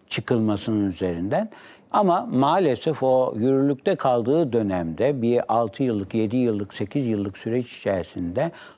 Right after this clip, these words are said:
topluma öyle bir propaganda yaptılar ki, affedersiniz, yani, "Velev ki bilmem neyiz,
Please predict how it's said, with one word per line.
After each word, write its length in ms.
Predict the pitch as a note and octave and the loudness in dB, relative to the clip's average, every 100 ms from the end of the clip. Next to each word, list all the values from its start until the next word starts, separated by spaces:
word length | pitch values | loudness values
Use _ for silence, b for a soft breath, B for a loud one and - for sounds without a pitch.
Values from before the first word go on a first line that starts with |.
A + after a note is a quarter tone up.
| _ | _
topluma 600 | - F3 - D#3 D3+ - | 0 0 2 2 4 2
öyle 440 | B2 B2 B2+ D#3+ C3 | 2 2 4 2 2
bir 140 | A#2 | -2
propaganda 760 | - C3 A#2+ B2 A2+ A2+ G#2+ G2 | -2 0 0 0 -2 -2 0 0
yaptılar 640 | G2 F2 - A2+ G3 F3+ | -2 -4 -4 0 0 0
ki, 180 | - - | -2 0
affedersiniz, 800 | E3+ - C3 C3 A2 A#2+ G#2 | 0 0 0 0 0 -4 -2
yani, 300 | C3 B2 A#2 | 0 0 0
"Velev 340 | C3 E3 B2+ G#2 | 2 4 4 2
ki 220 | - D3 | 0 2
bilmem 380 | C3 B2+ C3 C3 | 2 2 2 4
neyiz, 480 | C#3+ A#2 D#3 F3 | 4 4 2 2